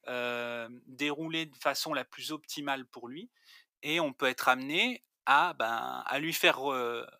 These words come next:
revivre ces choses-là pour les réintégrer, les reprogrammer différemment et heu et comme notre cerveau est, est super plastique, quel que soit l'âge, on va pouvoir, heu, on va pouvoir modifier le passé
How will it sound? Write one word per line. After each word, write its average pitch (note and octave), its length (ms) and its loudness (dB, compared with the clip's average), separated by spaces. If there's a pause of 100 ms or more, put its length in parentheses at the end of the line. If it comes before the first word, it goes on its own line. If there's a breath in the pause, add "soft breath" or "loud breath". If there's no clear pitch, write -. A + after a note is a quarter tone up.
revivre E3+ 400 -2
ces D3 140 -2
choses-là B2+ 440 0
pour C3+ 160 -2
les A#2 100 0
réintégrer, C#3+ 580 0
les F#3+ 60 -2
reprogrammer D3+ 680 0
différemment A#2+ 560 -2 (540 soft breath)
et D3+ 220 0
heu A#2 400 -4
et A2+ 360 -8
comme C#3 180 -8
notre C#3 280 -8
cerveau C3 440 -2
est, A#2+ 100 -8 (160)
est C3 120 -12
super - 380 -2
plastique, - 600 -4 (380 soft breath)
quel F3 200 2
que D#3 120 -2
soit C#3 240 0
l'âge, F3 360 2 (380 loud breath)
on C#3 140 -8
va D3+ 160 6
pouvoir, C#3+ 520 4
heu, B2 160 0
on B2 180 -6
va C#3 140 4
pouvoir C#3 400 0
modifier D3+ 640 -2
le D3 80 -6
passé D#3 540 -2